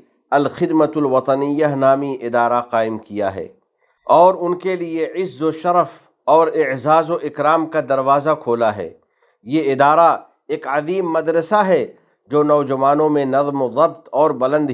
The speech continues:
ہمتی پیدا کرتا ہے، اور ان کو ثابت قدمی اور قوت عطا کرتا ہے،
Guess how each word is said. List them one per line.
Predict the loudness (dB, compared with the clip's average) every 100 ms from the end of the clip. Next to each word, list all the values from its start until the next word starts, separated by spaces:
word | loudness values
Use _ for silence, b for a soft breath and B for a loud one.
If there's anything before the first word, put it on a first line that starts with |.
| -4
ہمتی | -4 -4 -6
پیدا | -2 0 2
کرتا | 0 -2 -2 -2 0
ہے، | -2 -6 b b b
اور | 4 4 4
ان | -2
کو | -6 -6
ثابت | -4 -4 -2 -4 -6
قدمی | -4 -2 -2 -2
اور | 0 0 -2 -6
قوت | -8 0 0 2
عطا | 0 0 -2
کرتا | 0 -4 -2 -4
ہے، | -4